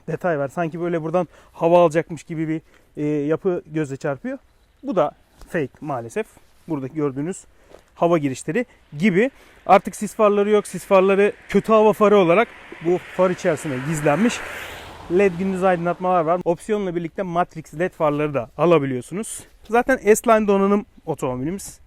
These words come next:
Burada S-Line logolarını görüyorsunuz. Şurada aşağıda bir tane kroma benzeyen bir detay var. Tabii ki öyle krom çıtaları çok seviyorsanız bu otomobilde bolca size sunulmuş arkadaşlar.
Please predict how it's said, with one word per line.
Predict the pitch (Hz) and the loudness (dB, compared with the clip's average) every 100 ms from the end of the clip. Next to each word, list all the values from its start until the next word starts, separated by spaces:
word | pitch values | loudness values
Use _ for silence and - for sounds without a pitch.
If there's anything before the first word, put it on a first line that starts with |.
| _ _ | _ _
Burada | 165 156 165 160 160 | -8 0 2 2 0
S-Line | 170 160 | 0 0
logolarını | 160 151 160 160 | 0 0 0 0
görüyorsunuz. | 156 127 127 160 | -2 -4 -6 -10
Şurada | - 185 175 | -10 -2 2
aşağıda | 170 190 175 | 2 2 -2
bir | |
tane | - 165 175 - - - _ - | -2 -2 -4 -8 -20 -20 _ -8
kroma | - 165 170 160 | 0 2 4 2
benzeyen | 160 143 151 165 - _ _ _ _ _ _ _ _ - | 2 0 -2 -4 -8 _ _ _ _ _ _ _ _ -10
bir | 156 156 | -6 -2
detay | 147 175 151 | -2 0 0
var. | 135 214 _ | 0 -4 _
Tabii | 202 165 | -4 -2
ki | 165 202 - _ _ 349 392 - | -2 -6 -6 _ _ -20 -20 -8
öyle | 143 156 - _ - | -6 -6 -8 _ -18
krom | - 165 156 | -6 -4 -4
çıtaları | - 175 160 | -4 -2 0
çok | 151 180 - | -2 -6 -4
seviyorsanız | 175 170 147 147 175 | -4 -2 -4 -8 -8
bu | 165 | -6
otomobilde | 139 139 117 120 180 196 _ _ _ - | -6 -6 -10 -8 -8 -8 _ _ _ -4
bolca | 156 135 127 165 - _ _ | -2 0 -2 -6 -8 _ _
size | - 156 147 185 - _ _ | -10 -4 0 -2 -2 _ _
sunulmuş | - - 165 214 208 | -16 -6 -4 -2 -2
arkadaşlar. | 165 165 143 - 277 | -2 -2 -6 -4 -4